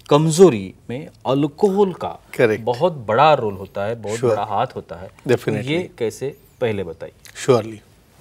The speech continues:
Speaker 2: प्रशांत जी, यहाँ पे जो सीरीज चल रही है, सेक्स एजुकेशन, सेक्सुअल अवेयरनेस और सेक्सुअल सेफ्टी, इसके अंतर्गत हम पूरी साइंटिफिक इन्फॉर्मेशन आपको दे रहे हैं।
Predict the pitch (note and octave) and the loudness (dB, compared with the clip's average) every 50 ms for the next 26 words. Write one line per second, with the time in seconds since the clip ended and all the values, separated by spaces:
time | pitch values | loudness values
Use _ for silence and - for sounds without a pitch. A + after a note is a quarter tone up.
0 | - - - - _ _ _ - - - - _ _ _ - - C3 - D#3 D3 | -20 -20 -20 -20 _ _ _ -20 -20 -20 -20 _ _ _ -8 -8 -2 0 2 2
1 | C#3+ C#3+ C#3+ C3+ C3 C3 B2+ - C#3 C3+ C3 B2+ - - C#3 C3+ C3+ D3+ D3 C#3+ | 4 4 4 4 4 2 0 0 0 0 0 -2 2 6 6 6 8 6 4 0
2 | - - A#2+ A2+ A2+ A#2 A#2 A2+ G#2+ A2+ A2+ A2 - - - D#3 D3 - - - | -2 -2 -2 0 2 2 2 2 2 0 -2 -2 0 2 2 2 2 2 0 -2
3 | C3 A#2+ A#2+ A#2 - C3 A#2+ - - B2 A#2 - - - C3+ B2 - - - C#3+ | -2 -2 -2 -2 -4 -4 -4 -4 -4 -8 -8 -6 -2 0 0 0 0 0 2 2
4 | C3 B2 A2+ A2 A2+ A2+ A#2 A2+ G#2+ - B2+ C#3 E3+ E3+ - - - - - _ | 4 4 2 0 -2 -2 -4 -6 -2 0 2 2 2 0 -4 -12 -20 -20 -20 _
5 | - - - C3 A#2 - - - A#2+ A2 G2+ F#2+ - - A#2+ A#2 - - - C#3+ | -16 -2 0 0 0 0 -2 -2 -2 -2 -2 -4 -2 0 0 0 0 0 -4 -4
6 | D3 - _ - - _ _ _ _ _ _ - - - - _ _ - D#3+ B2+ | -4 -6 _ -20 -20 _ _ _ _ _ _ -20 -20 -20 -20 _ _ 0 0 0
7 | - - - F#3 F3 D#3+ C3+ A#2+ A2 C#3 B2+ A#2+ B2+ A#2+ - - B2+ A#2 - - | 0 2 4 4 6 6 4 0 0 0 0 0 0 -2 -2 -4 -6 -6 -6 -4
8 | - B2 A#2+ A#2+ A#2 A2+ - - A2 G#2+ G#2+ G2 - A#2 A2+ - - C3+ B2 A2+ | -2 0 0 2 0 -2 -2 -4 -4 -4 -4 -2 -2 -2 0 0 0 0 0 0
9 | - C3+ B2+ B2+ A#2+ - - - C3 A#2+ - - C3+ A#2 A#2+ B2 A#2+ B2 B2 B2 | -2 -2 -2 -2 -4 -6 -6 -6 -4 -4 -4 -2 0 2 2 2 4 4 2 2
10 | A#2+ B2+ B2+ B2+ B2+ | 4 4 2 2 0